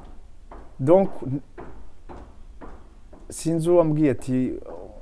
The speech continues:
"Comme on n'est pas maître de la vie, on ne peut pas être ma-, maître de la mort." Soit babikoze babishaka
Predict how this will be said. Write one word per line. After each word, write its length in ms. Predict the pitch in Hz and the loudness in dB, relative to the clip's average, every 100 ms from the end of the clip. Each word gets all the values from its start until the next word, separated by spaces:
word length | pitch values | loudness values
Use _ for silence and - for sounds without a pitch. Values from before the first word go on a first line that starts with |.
| - - | -14 -12
"Comme 200 | - 170 | 4 6
on 60 | 175 | 10
n'est 240 | 160 156 | 8 8
pas 320 | - 151 151 143 | 8 8 8 6
maître 380 | 143 143 - | 4 4 2
de 140 | 117 127 | 0 2
la 160 | 127 107 | 2 0
vie, 240 | 95 120 | -2 -2
on 80 | 127 | -2
ne 40 | |
peut 200 | 104 107 90 | -2 -6 -4
pas 100 | 117 | -6
être 240 | 107 110 | -6 -6
ma-, 200 | 104 117 | -6 -4
maître 340 | 117 117 - | -2 -4 -4
de 100 | 98 | -6
la 160 | 101 95 | -6 -6
mort." 460 | 98 107 127 - - - - - - - - - - - | -6 -6 -8 -10 -14 -16 -16 -18 -18 -18 -16 -16 -14 -10
Soit 460 | - 156 165 - | 0 4 4 4
babikoze 460 | 123 160 123 120 120 | 6 6 4 -2 0
babishaka 800 | 147 107 - 107 95 - 113 165 | 2 0 -4 -6 -8 -8 -8 -8